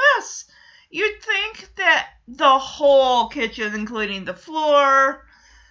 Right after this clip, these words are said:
the countertop, which there's only really one, i-, it's not. Uh, but Henry's just Henry. I mean, we expect that from him. So,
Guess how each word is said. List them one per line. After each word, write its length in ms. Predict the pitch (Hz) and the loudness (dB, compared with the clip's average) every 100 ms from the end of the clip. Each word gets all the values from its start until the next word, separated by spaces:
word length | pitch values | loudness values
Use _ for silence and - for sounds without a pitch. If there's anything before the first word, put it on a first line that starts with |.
| _ | _
the 120 | 202 | -14
countertop, 960 | 202 339 320 320 320 294 240 247 226 - _ _ _ | -4 0 0 0 -2 -2 2 2 0 -4 _ _ _
which 240 | 233 240 240 | -14 -14 -10
there's 200 | 226 220 | -12 -10
only 240 | 220 208 | -10 -10
really 260 | 202 202 180 | -10 -12 -12
one, 800 | 196 240 240 233 233 220 233 _ _ _ _ _ _ _ _ | -10 -6 -4 -4 -6 -10 -16 _ _ _ _ _ _ _ _
i-, 60 | - | -4
it's 720 | 302 233 233 - 294 254 - | -2 -2 -4 -4 -6 -6 -10
not. 640 | 262 240 392 262 160 104 - _ _ _ - - - | -4 0 2 2 0 -4 -12 _ _ _ -20 -20 -18
Uh, 300 | 202 202 196 | -12 -8 -6
but 280 | 277 285 285 277 | -2 -2 -2 -6
Henry's 480 | 330 359 302 277 | -8 -8 -10 -12
just 200 | 202 190 | -10 -12
Henry. 400 | 220 147 143 117 | -10 -12 -10 -10
I 20 | 202 | -10
mean, 200 | 240 262 | -12 -10
we 120 | 302 | -10
expect 420 | 208 - 311 - | -10 -10 -12 -10
that 180 | 92 - | -16 -16
from 160 | - | -20
him. 240 | 185 202 - | -18 -18 -18
So, 420 | - 190 185 190 | -8 -2 -2 -4